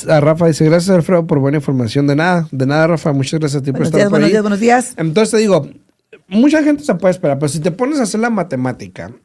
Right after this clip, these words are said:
Speaker 1: y te pones a ver, por ejemplo, que cuánto voy a gastar en renta todo este año, por
Speaker 2: Sí.
Speaker 1: ejemplo, y ponte a hacer la matemática de cuánta apreciación puede haber este año, que sea un seis por ciento, por ejemplo,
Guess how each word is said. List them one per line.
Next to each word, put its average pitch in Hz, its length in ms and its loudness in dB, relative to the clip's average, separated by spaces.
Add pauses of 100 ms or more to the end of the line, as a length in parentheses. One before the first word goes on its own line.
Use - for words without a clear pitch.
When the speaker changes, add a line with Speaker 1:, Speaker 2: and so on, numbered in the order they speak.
(140)
Speaker 1:
y 160 140 -2
te 160 120 0
pones 196 360 -4
a 160 80 0
ver, 151 200 0
por 185 140 -4
ejemplo, 160 560 -4
que 139 160 -2
cuánto 175 360 -2
voy 185 140 0
a 190 80 -2
gastar 147 360 -4
en 156 180 -4
renta 151 320 -4
todo 143 180 -6
este 139 240 -6
año, 123 300 -6
por 117 140 -6
Speaker 2:
Sí. 107 40 -6
Speaker 1:
ejemplo, 113 560 -2 (600)
y 180 100 0
ponte 190 280 -2
a - 20 0
hacer 226 160 -4
la 226 80 -2
matemática 185 560 -4
de 135 60 -4
cuánta 160 300 -4
apreciación 147 600 -4
puede 160 180 -2
haber 151 160 0
este 147 160 -4
año, 160 160 -2
que 147 120 -8
sea 147 120 -4
un 151 160 -4
seis 170 240 -4
por 143 180 -8
ciento, 135 360 -4
por 117 160 -6
ejemplo, 127 560 -4